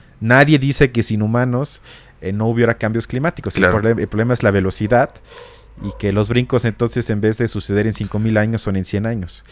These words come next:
Speaker 1: Pero aún así hay gente que lo niega y algo que se muestra en la película y a mí me da mucha risa y me molesta muchísimo es esa, esa concepción de periodismo del pro y contra, de decir,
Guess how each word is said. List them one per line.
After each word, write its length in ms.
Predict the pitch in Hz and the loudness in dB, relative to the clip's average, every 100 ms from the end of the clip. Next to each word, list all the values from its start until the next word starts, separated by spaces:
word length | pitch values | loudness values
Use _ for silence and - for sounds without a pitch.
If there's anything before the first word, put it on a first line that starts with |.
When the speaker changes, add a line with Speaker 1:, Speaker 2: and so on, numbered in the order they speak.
| - - - | -20 -8 6
Speaker 1:
Pero 140 | 127 | 10
aún 160 | 160 180 | 10 10
así 200 | 170 165 | 8 8
hay 80 | |
gente 300 | 143 131 123 | 8 6 2
que 80 | 117 | 2
lo 80 | 123 | 2
niega 260 | 139 151 113 | 4 2 4
y 80 | |
algo 200 | 110 131 | 4 4
que 100 | - | 0
se 100 | 107 | -2
muestra 280 | 110 120 - | 0 0 0
en 60 | 113 | -2
la 80 | 110 | -2
película 340 | 110 117 117 | -4 -2 -2
y 100 | 101 | 0
a 60 | 95 | 0
mí 80 | 107 | 0
me 100 | 110 | 0
da 100 | 107 | -2
mucha 220 | 110 110 | -2 -2
risa 200 | 104 107 | -4 -4
y 60 | 98 | -2
me 40 | |
molesta 320 | 92 101 - | 0 -2 -2
muchísimo 460 | 113 - 113 110 110 | -6 -6 -8 -4 -4
es 140 | 110 | -2
esa, 320 | 113 - 123 - - - - - - | -2 2 0 0 -14 -20 -20 -20 -4
esa 520 | 120 123 143 135 135 | -2 2 6 6 4
concepción 560 | 120 107 113 - 131 | 0 0 -2 0 2
de 100 | 135 | 2
periodismo 560 | 131 110 104 117 - 139 | 2 4 4 2 -2 -2
del 220 | 104 92 | 0 -2
pro 200 | - 123 | 2 4
y 60 | 127 | 4
contra, 480 | - 143 135 131 123 | 4 0 2 2 2
de 100 | 104 | 2
decir, 400 | 101 120 120 | 0 0 0